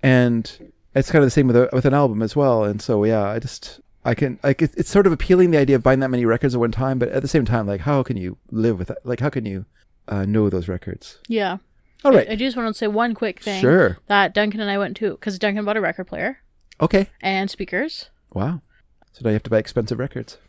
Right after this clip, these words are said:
Speaker 2: Mm-hmm. Well, we went to a record store the other day.
Speaker 1: Yeah.
Speaker 2: And I think he bought three or four.
Speaker 1: Okay.
Speaker 2: And I bought two.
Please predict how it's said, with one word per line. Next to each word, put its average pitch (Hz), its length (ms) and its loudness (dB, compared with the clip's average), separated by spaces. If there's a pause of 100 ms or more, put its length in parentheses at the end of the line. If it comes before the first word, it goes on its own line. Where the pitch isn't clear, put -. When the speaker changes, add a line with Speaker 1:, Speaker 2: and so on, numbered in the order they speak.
(140)
Speaker 2:
Mm-hmm. 202 320 -6 (240)
Well, 240 100 6
we - 20 6
went 277 180 4
to 277 100 2
a 240 60 4
record 220 320 0
store 208 240 -2
the 196 100 -2
other 175 160 -4
day. 202 320 -4
Speaker 1:
Yeah. 104 280 -2 (100)
Speaker 2:
And 202 640 -4
I 196 40 -10
think 254 180 -6
he 277 80 -4
bought 226 680 -4 (200)
three 269 280 -8
or 294 100 -4
four. 320 260 -4 (300)
Speaker 1:
Okay. 160 260 0 (300)
Speaker 2:
And 208 80 -2
I 226 80 2
bought 214 480 2 (420)
two. 170 340 -4